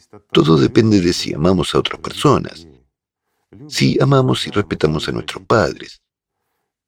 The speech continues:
si queremos a nuestros hijos y simplemente si queremos vivir. Y esta respuesta es muy importante, si queremos vivir.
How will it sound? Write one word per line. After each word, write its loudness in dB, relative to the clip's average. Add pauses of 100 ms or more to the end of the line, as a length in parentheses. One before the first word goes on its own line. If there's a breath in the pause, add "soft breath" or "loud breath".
(320)
si -4
queremos 0
a -10
nuestros -6
hijos -4 (760)
y 0
simplemente 0 (200)
si -4
queremos 0
vivir. -2 (1200)
Y -2 (1300)
esta 2
respuesta 0
es -2
muy 2
importante, 0 (300)
si -4
queremos 0
vivir. -2